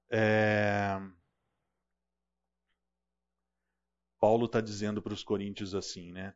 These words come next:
"Tenho grande confiança em vocês, e de vocês tenho muito orgulho. Sinto-me bastante encorajado, minha alegria transborda em todas as tribulações." Olha que interessante, né?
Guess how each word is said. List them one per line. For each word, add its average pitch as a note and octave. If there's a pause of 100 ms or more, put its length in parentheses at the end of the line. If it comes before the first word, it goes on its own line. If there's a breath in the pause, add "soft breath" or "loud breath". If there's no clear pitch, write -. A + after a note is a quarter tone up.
"Tenho A#2
grande C#3
confiança C3
em B2
vocês, A2 (400)
e A2+
de A2+
vocês A#2
tenho B2
muito C#3
orgulho. B2 (840)
Sinto-me E3
bastante D3+
encorajado, G#2
minha B2
alegria C3+
transborda B2
em C3
todas D3
as C3+
tribulações." B2+
Olha B2
que B2
interessante, G#2
né? G#2+